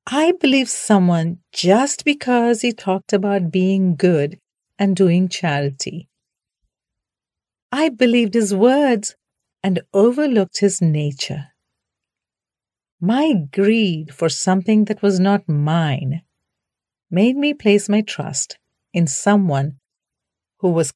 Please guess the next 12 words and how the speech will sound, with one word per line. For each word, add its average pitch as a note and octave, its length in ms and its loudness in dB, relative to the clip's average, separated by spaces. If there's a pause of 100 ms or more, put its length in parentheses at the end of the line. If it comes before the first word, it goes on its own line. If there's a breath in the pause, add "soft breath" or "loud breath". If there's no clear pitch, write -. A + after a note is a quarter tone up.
clearly A3+ 680 0
pretending D3+ 640 -4
to D#3+ 100 -2
be D#3+ 160 -2
something D#3+ 480 -4
he E3+ 180 -4
was G3 300 -2
not. C#3+ 380 -6 (1120)
It F3 180 -4
is D#3+ 180 -4
my G3+ 680 2
mistake." D3+ 920 -6